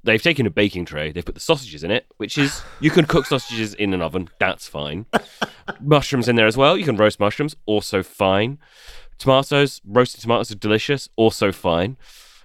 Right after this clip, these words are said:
The bread needs to be toasted, really. Like, you can't really do the bread in the, in the oven. Yeah, no, it's just toast. They've just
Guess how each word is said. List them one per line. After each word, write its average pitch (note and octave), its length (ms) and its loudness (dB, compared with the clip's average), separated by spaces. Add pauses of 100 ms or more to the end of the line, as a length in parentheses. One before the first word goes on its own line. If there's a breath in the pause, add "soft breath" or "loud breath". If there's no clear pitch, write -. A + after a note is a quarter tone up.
The C3 120 2
bread E3 260 4
needs D3 140 4
to - 60 -14
be - 80 -10
toasted, G2 500 -2
really. F#2 320 2
Like, F2 140 -4
you F#2+ 60 -4
can't G2+ 300 2
really F2 360 2
do F2 140 -6
the E2+ 80 -4
bread F2 240 -2
in F2+ 120 -2
the, F2 160 -4
in F2+ 120 -4
the F#2 80 0
oven. F#2 320 -2
Yeah, D2+ 220 -6
no, G#2+ 140 -2
it's E2+ 140 -6
just - 180 -10
toast. - 300 -6
They've D#2 140 -8
just - 180 -12